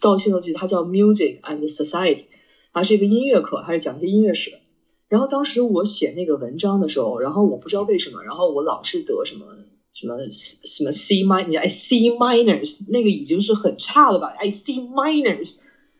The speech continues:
然后我就觉得就是怎么回事儿？然后我一直觉得我文法不好嘛。然后当时，当时第一次的时候就还没有找到你，然后当时第一次还是找我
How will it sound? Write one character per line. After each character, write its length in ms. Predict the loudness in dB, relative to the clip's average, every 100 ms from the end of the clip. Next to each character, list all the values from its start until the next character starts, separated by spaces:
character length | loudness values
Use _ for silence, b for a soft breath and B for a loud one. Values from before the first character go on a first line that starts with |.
| b _
然 140 | -4
后 100 | 0 0
我 140 | -2
就 100 | -8
觉 160 | -8 -4
得 120 | -4
就 120 | -6
是 200 | -8 -8
怎 100 | -8
么 120 | -10 -4
回 120 | -2
事 120 | 0
儿？ 100 | -2
然 100 | 0
后 80 | 0
我 80 | -2
一 60 |
直 100 | -4
觉 120 | -2
得 80 | 0
我 100 | 0
文 200 | -2 -4
法 160 | -4 -8
不 100 | -6
好 220 | -8 -8 -14
嘛。 60 |
然 80 | -10
后 120 | -6
当 160 | -4 -6
时， 160 | -6 -2
当 180 | 0
时 260 | 2 0 -4 _ _
第 140 | -6
一 80 | -4
次 140 | -2
的 40 | -2
时 60 |
候 60 | -2
就 100 | -4
还 140 | -4
没 100 | 0
有 100 | 0
找 220 | 0 -2
到 100 | -4
你， 140 | -6 -8
然 100 | -6
后 80 | -4
当 220 | -2 0
时 60 | -2
第 140 | 0
一 60 | -2
次 100 | -2
还 100 | -4
是 120 | -6
找 180 | -2 2
我 340 | 2 0 -4